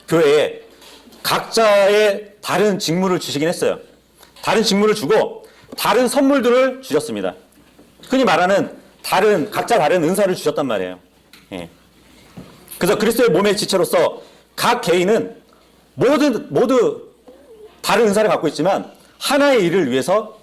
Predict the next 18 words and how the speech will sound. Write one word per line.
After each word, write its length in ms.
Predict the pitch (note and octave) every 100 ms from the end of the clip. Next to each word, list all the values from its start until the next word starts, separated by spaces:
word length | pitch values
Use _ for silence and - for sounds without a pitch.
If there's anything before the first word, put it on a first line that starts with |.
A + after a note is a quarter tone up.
| _
예, 160 | A2 G2
하는 240 | G3 F#3+
사람들입니다. 600 | F#3+ G#3+ G#3 A#2 F#2+ F2+ - - - D#2 - -
음. 200 | G#2 F#2 - - - - - -
어떤 260 | C#3+ C4 G#3
은사가 260 | G3+ F#3+
작고 280 | - D3 F3
어떤 280 | C#3 F3 C#3+
은사가 260 | D3 C#3+
크고 280 | - B3 A#3+
그런 180 | - F3
게 60 | F#3+
없어요. 420 | - C#3 F#2+ F2+ - _ _ _ _ - -
그런 160 | F3+
걸 120 | G3 C#3+
구분하지 360 | E3 G3+ E3+
않습니다, 440 | A2+ - E3 G2 F2+
주님은. 340 | A2+ G#2